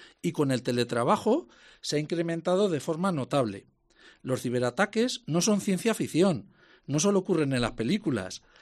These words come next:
Acciones tan comunes como hacer clic en un correo electrónico o conectar un disco de memoria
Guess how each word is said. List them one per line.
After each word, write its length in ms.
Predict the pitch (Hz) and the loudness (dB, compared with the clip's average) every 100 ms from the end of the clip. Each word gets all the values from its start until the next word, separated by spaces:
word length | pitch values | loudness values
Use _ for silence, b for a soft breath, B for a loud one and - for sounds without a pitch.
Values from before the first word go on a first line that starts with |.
| b b | b b
Acciones 460 | 127 131 165 190 196 | -4 0 2 2 0
tan 160 | 185 175 | 0 0
comunes 500 | 165 185 202 127 - | 0 2 2 0 -4
como 240 | 127 120 | -4 -4
hacer 260 | 117 170 170 | -2 -2 -2
clic 340 | 185 185 - | -2 -2 -2
en 120 | 117 | -8
un 80 | 147 | -6
correo 280 | 170 160 160 | -4 -4 -4
electrónico 760 | 156 151 175 185 139 104 107 _ | -6 -8 -6 -4 -4 -10 -18 _
o 120 | 123 | -8
conectar 480 | 120 110 - 156 170 | -6 -6 -2 -2 0
un 100 | 170 | 0
disco 300 | 180 - 156 | -2 -2 -2
de 120 | 156 | 0
memoria 520 | 160 180 190 185 262 | 0 0 0 0 -2